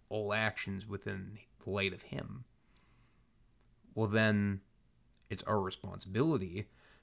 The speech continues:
not to hinder these people, not to stop these people who are doing good, but rather it's our responsibility to lift them up and help them in their actions and aid them where we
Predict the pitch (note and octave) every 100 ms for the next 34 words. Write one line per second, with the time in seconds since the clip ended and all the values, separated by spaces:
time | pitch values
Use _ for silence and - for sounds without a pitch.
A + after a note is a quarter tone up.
0 | - G#2+ A#2 G2+ - B2 B2 G#2+ F#2+ F#2
1 | - G#2+ - G#2 G2 G#2 - A2+ A2+ -
2 | G#2+ F2 F#2+ G2 F#2+ - G#2 G#2+ G2 A2+
3 | B2+ A2+ - - - C3+ B2 _ _ _
4 | - _ _ _ - G#2 G#2+ G#2 G#2 F#2+
5 | - G2+ G2+ - G#2 F#2+ G2+ G2 F#2+ F#2
6 | - F#2 G2 G#2+ - G2+ F#2+ G2 - -
7 | _ _ _ _ _ _ _ - G2+ F#2+
8 | G2 - - - - D3+ D#3 - - -
9 | - - G1+ - - - - - A#2+ -
10 | - B2 C#3 A2+ F2+ F2+ - G2